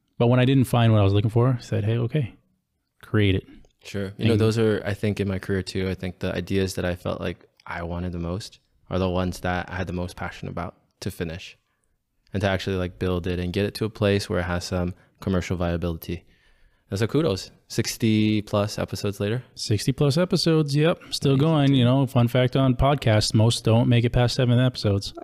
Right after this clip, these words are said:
Speaker 2: That's so funny. I was
Speaker 1: Yeah.
Speaker 2: looking at my podcast the other day. It's called the, the John and Alex Show, the John and Alex Show.
Speaker 1: Mm-hmm.
Speaker 2: And it was, uh, it was just a side idea. I think it was, like,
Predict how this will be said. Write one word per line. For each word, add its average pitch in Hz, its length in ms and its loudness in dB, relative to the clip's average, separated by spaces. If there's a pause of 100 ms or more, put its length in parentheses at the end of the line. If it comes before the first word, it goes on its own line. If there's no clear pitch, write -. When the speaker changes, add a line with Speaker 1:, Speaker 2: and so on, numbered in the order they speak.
Speaker 2:
That's - 300 -6
so - 180 -6
funny. - 320 -2
I - 40 0
was 123 140 4
Speaker 1:
Yeah. 120 60 4
Speaker 2:
looking 101 200 0
at 73 160 -2
my - 120 -2
podcast 226 480 -2
the 113 100 2
other 110 140 4
day. 101 300 2
It's 95 120 -2
called 95 200 -2
the, 92 200 -4
the 98 120 0
John 95 260 2
and 95 100 2
Alex 87 360 0
Show, 67 280 -6
the 101 100 -2
John 110 320 2
and 101 120 0
Alex 90 440 -2
Show. - 340 -6 (220)
Speaker 1:
Mm-hmm. 110 160 2 (300)
Speaker 2:
And 95 120 -2
it 95 60 0
was, 92 300 -2
uh, 92 320 0 (320)
it 131 60 2
was 147 100 4
just 190 180 2
a 185 40 0
side 113 280 0
idea. 104 440 2
I 101 40 2
think 110 200 -6
it 113 60 0
was, 104 200 0
like, 95 280 0